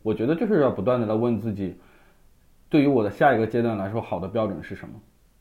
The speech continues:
这个好的标准不要说，不要说一些虚无的名词，就像所谓的那些，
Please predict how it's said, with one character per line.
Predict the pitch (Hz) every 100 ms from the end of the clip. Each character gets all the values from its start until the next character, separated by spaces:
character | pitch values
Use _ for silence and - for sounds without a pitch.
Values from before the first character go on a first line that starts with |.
| _ _ _ _ _ _ _
这 | 170
个 | -
好 | 113
的 | 113
标 | 151
准 | 135 98
不 | 139
要 | 156
说， | - 131 120 120 120 -
不 | 131
要 | 156 147
说 | 135
一 | 127
些 | 120 117 113 110 -
虚 | - - 165
无 | 127 110
的 |
名 | 101 98
词， | 101 95
就 | 127
像 | 123
所 | 113 101
谓 | 110
的 | 104
那 | 107
些， | 110 107 101